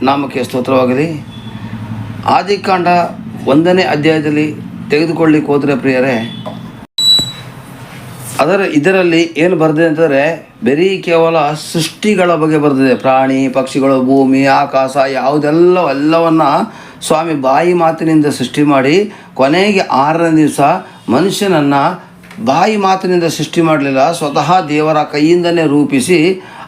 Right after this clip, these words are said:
ಅವನಿಗೆ ಸಂಪೂರ್ಣವಾಗಿ ಭೂಮಿಯ ಮೇಲೆ ದೊರೆತನವನ್ನ ಕೊಟ್ರು. ಹಾಗಾದ್ರೆ ದೊರೆತನ ಯಾರ ಕೈಯಲ್ಲಿದೆ? ಮನುಷ್ಯನ ಕೈಯಲ್ಲಿದೆ ಅಂತ ಹೇಳೋದ್ರ ಬಗ್ಗೆ ಇಲ್ಲಿ ವಾಕ್ಯದಲ್ಲಿ ನಾವು ನೋಡುವ, ಪ್ರಿಯರೇ.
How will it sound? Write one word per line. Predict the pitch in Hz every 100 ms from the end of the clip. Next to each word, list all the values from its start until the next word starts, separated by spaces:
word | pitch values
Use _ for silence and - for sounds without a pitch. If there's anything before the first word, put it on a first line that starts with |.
| -
ಅವನಿಗೆ | 160 170 160 165
ಸಂಪೂರ್ಣವಾಗಿ | 165 147 151 180 196 214 202 180 160 160 160 120
ಭೂಮಿಯ | 160 202 202 180 175 160
ಮೇಲೆ | 139 151 151 170 165
ದೊರೆತನವನ್ನ | 143 143 143 147 127 127 185
ಕೊಟ್ರು. | 214 190 135 120 - - - - - - - - - - - - - - - -
ಹಾಗಾದ್ರೆ | 170 170 156 147
ದೊರೆತನ | 131 156 160 170
ಯಾರ | 160 147 160
ಕೈಯಲ್ಲಿದೆ? | 156 160 156 156 185 220 214 - - - -
ಮನುಷ್ಯನ | 120 143 165 - 170 180 240
ಕೈಯಲ್ಲಿದೆ | 151 156 147 143 143
ಅಂತ | 131
ಹೇಳೋದ್ರ | 143 139 127
ಬಗ್ಗೆ | 151 180 165 170
ಇಲ್ಲಿ | 143
ವಾಕ್ಯದಲ್ಲಿ | 135 139 151 139 139
ನಾವು | 135 127
ನೋಡುವ, | 131 135 131
ಪ್ರಿಯರೇ. | 123 127 127 160 139 156